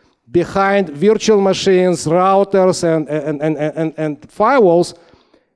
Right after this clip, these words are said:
and not to develop what I'm paid for, for business software, right? I don't have this excu-, excuse anymore. I, I need to deal with real stuff.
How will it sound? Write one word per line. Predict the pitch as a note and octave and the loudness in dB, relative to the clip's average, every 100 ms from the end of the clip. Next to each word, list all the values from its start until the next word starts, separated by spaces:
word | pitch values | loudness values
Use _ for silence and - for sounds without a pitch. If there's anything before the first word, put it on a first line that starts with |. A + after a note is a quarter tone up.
| _ - | _ -4
and | F#3 | 0
not | B3 C4+ | 0 0
to | B3+ | 0
develop | A#3 G#3+ A#3+ B3 | 0 2 2 0
what | F#3 A3+ G#3+ | 0 0 2
I'm | G3+ | 0
paid | F#3+ B3 B3 | 0 0 0
for, | - C3+ | 0 -2
for | - D#3+ | 0 -4
business | D3 G3+ G3+ - | 0 0 0 -2
software, | A#3 G#3+ D3 G#2+ - _ _ _ _ _ B2 | 0 0 -4 -8 -14 _ _ _ _ _ -10
right? | E3 F3 | -8 -4
I | |
don't | E3+ B3 B3+ | 0 0 0
have | A#3 F#3+ | 0 -2
this | E3 A3 G3+ | -4 -8 -8
excu-, | - A#3 | -6 -4
excuse | G#3 - A3+ D4 | -4 -4 -2 0
anymore. | G#3 D#3 D3 D3 | 2 0 -2 -4
I, | D#3+ E3+ | -4 -2
I | F3+ | 0
need | A#3 B3+ | 0 0
to | A#3+ | 0
deal | G#3+ A3 | 2 4
with | G3+ | 4
real | G3+ G#3+ | 4 2
stuff. | F#3+ A#3+ D#3 | 2 0 -2